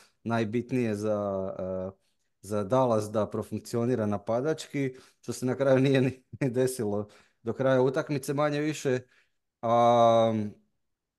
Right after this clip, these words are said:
Na, na njemačkom R T L-u gdje sam ja gledao, ta prijenos uopće nije bilo razgovora o tome, nije, nije to bilo zanimljivo, nego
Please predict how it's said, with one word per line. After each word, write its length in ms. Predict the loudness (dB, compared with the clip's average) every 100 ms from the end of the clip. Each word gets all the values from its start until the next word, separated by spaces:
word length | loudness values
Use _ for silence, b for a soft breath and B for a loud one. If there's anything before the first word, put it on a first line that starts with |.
| _ _ _ _
Na, 400 | -8 -2 2 2
na 220 | 0 0 2
njemačkom 540 | 2 2 0 0 2
R 100 | 2
T 140 | 0
L-u 160 | 0 0
gdje 180 | 0 -2
sam 200 | -2 0
ja 140 | 0
gledao, 440 | 2 2 2 0 -2 -8
ta 100 | -8
prijenos 400 | -4 -2 -2 0
uopće 340 | -2 0 -2
nije 200 | 0 0
bilo 240 | 2 4
razgovora 500 | 6 4 2 -2 -2
o 40 | -4
tome, 360 | -2 -2 -2
nije, 260 | -4 -4 -4
nije 220 | -2 -4
to 100 | -6
bilo 240 | -6 -4 -2
zanimljivo, 540 | -2 -4 -2 -4 -4
nego 380 | -6 -10 -10 -12